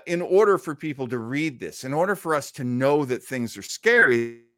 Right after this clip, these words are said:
they get right in the faces of the actors. They do it in every Star Trek show and every Star Trek movie. Um, but I, I love how they're doing it now. I did not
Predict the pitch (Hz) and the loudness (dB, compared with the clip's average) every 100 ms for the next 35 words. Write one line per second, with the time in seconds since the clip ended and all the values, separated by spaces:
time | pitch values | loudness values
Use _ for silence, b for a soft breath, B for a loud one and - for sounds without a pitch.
0 | _ 113 151 151 143 117 117 147 196 202 | _ -2 0 2 2 -2 0 4 4 4
1 | 202 185 - 160 143 127 135 143 160 151 | 0 -2 -2 -2 -4 -6 -6 0 0 0
2 | 117 113 214 180 135 107 113 101 - - | -6 -6 -2 -2 -2 -4 -4 -6 -10 -14
3 | - - - - - 76 101 90 110 - | -16 -20 -20 -14 -12 -10 -8 -8 -10 -12
4 | 65 - 65 - 113 90 73 b b b | -16 -16 -20 -12 -12 -12 -16 b b b
5 | b b - 123 123 123 - _ _ - | b b 0 2 2 0 -10 _ _ -20
6 | _ _ 139 104 170 170 - 170 170 - | _ _ -4 6 6 6 2 2 2 4
7 | 160 160 156 175 170 151 143 139 139 131 | 4 4 4 2 4 0 2 -2 -2 -2
8 | 127 123 117 135 156 107 - 131 127 - | -4 -6 -2 2 2 0 0 0 -2 -2
9 | 151 143 139 135 123 | -2 -2 -2 -2 -2